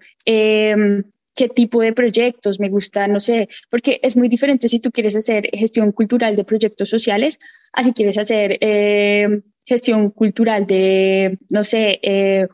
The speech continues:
una compañía de ballet o de una ópera. O sea, tú tienes que, y también, eh, tu hoja de vida también te ayuda, eh, a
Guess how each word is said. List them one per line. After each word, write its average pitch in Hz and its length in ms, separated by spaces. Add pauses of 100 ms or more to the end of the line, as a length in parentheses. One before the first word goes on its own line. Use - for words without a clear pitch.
una 226 160
compañía 226 460
de 202 140
ballet 208 440
o 202 140
de 202 120
una 190 260
ópera. 202 340 (460)
O - 40
sea, 226 120
tú 240 120
tienes 226 320
que, 240 440
y 254 260
también, 254 340 (100)
eh, 240 400
tu 262 160
hoja 226 200
de 247 180
vida 269 280
también 262 420
te 214 120
ayuda, 254 500 (580)
eh, 240 460
a 226 1000